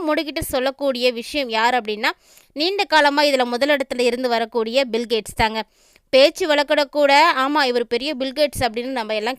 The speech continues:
கிண்டலா கூட சொல்லியிருப்போம். அந்த அளவிற்கு Microsoft நிறுவனம் மூலமா பெரும் வருவாயை ஈட்டியவர் தான் பில் கேட்ஸ். ஆனா,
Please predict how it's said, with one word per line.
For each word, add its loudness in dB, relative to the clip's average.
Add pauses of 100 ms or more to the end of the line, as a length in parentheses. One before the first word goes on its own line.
கிண்டலா -2
கூட -6 (140)
சொல்லியிருப்போம். -4 (420)
அந்த 2
அளவிற்கு 4
Microsoft -2
நிறுவனம் -2
மூலமா 2 (100)
பெரும் 2
வருவாயை 0
ஈட்டியவர் -4
தான் -2
பில் -8
கேட்ஸ். -10 (340)
ஆனா, 2